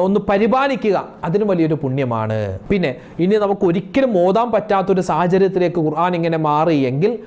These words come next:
കുതിർന്നു പോയി, കത്തിപ്പോയി എങ്കിൽ, നമ്മൾ അത് നേരത്തെ പറഞ്ഞതുപോലെ അത് വൃത്തിയുള്ള സ്ഥലത്ത് അതൊന്ന് കത്തിച്ച് അതിൻ്റെ ചാരം ശുദ്ധിയുള്ള വെള്ളത്തിൽ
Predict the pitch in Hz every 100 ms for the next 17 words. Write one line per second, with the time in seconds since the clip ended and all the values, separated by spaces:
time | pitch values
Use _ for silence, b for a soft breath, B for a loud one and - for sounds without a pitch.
0 | B 190 170 175 185 151 143 139 165 -
1 | 208 160 151 139 160 240 - B 160 170
2 | 156 156 156 165 180 170 151 139 147 143
3 | 135 190 233 B 180 165 156 170 147 131
4 | - 127 127 247 B B 151 151 143 131
5 | 139 175 247 B B 143 139 135 127 127
6 | 196 196 - 147 185 147 139 131 120 117